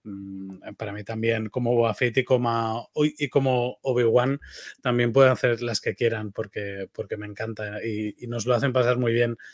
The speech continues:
y hacen que nos reunamos, que eso es, eso es lo mejor de,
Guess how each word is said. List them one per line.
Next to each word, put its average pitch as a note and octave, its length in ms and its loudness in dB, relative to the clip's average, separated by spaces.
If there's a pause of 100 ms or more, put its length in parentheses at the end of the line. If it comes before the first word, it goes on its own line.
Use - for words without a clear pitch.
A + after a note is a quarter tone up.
(400)
y D3+ 220 8
hacen D3 200 8
que D3 80 8
nos C#3 140 8
reunamos, B2 640 2
que A2 100 -4
eso G#2 220 -6
es, G2+ 440 -8
eso A2+ 220 -6
es A2 100 -6
lo A#2+ 80 0
mejor A2+ 440 -6
de, F#2 680 -14